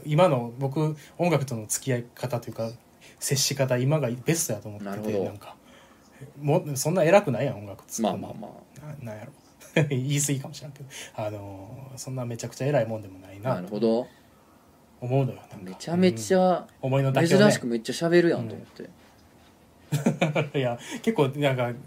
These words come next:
Speaker 1: あのー、長年のテーマやから、
Speaker 2: そっかそっかそっか。
Speaker 1: その、音楽知識と、えーと、音楽知識をどう人とコミュニケーションを
Speaker 2: まあ、
Speaker 1: と取るかみたいなのっ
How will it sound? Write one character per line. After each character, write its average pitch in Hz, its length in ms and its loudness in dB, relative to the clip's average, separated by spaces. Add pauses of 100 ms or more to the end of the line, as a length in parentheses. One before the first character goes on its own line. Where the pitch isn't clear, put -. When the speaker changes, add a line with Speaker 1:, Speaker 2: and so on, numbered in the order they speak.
(240)
Speaker 1:
あ 131 80 0
の 113 880 -4 (460)
ー、 165 100 -6
長 175 260 8
年 185 180 8
の 170 100 2
テ 170 200 6
ー 120 40 2
マ 123 60 2
や 107 80 -6
か 123 80 -4
ら、 110 40 -2
Speaker 2:
そ 107 100 -2
っ - 40 -6
か - 60 -10
そ - 60 -8
っ 120 80 -4
か - 0 -
そ 110 60 -4
っ - 20 -12
か。 110 60 -14 (100)
Speaker 1:
そ 147 60 -2
の、 - 0 -
音 151 180 6
楽 127 500 0 (100)
知 - 140 -2
識 - 260 -2
と、 - 220 -2 (580)
え 110 140 -6
ー 107 40 -10
と、 104 300 -10 (160)
音 151 100 0
楽 147 140 0
知 147 140 -2
識 - 200 0
を 117 80 0
ど 139 320 4
う - 40 -10 (540)
人 135 180 -2
と 127 100 -4
コ 131 140 0
ミ 131 100 2
ュ - 20 4
ニ 127 80 2
ケ 131 120 2
ー - 40 2
シ - 100 -4
ョ - 20 -8
ン 104 160 -12
を - 40 -18 (840)
Speaker 2:
ま 120 80 2
あ、 117 80 4
Speaker 1:
と 117 120 0
取 123 80 0
る - 40 -6
か 104 140 -2
み 95 60 -6
た 110 80 -6
い 104 40 -6
な 104 60 -12
の 98 60 -14
っ - 40 -14